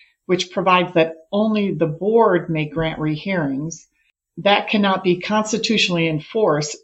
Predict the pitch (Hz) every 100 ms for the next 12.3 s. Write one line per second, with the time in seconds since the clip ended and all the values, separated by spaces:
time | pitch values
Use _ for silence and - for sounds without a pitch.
0 | - 180 175 160 - 233 247 254 190 180
1 | - 170 175 165 - 151 156 156 190 190
2 | 170 151 - 151 156 202 240 214 185 180
3 | 170 156 156 147 147 147 170 220 226 214
4 | 165 160 156 147 160 139 139 - 160 139
5 | - - - - _ _ _ _ _ _
6 | _ _ _ 196 196 269 233 185 - 202
7 | 220 262 254 226 202 196 185 208 220 -
8 | 196 180 170 175 185 220 226 - 185 180
9 | 160 165 170 170 156 165 151 156 143 -
10 | 175 170 156 151 - - 233 208 170 196
11 | 220 165 165 - - - _ 180 175 196
12 | 202 -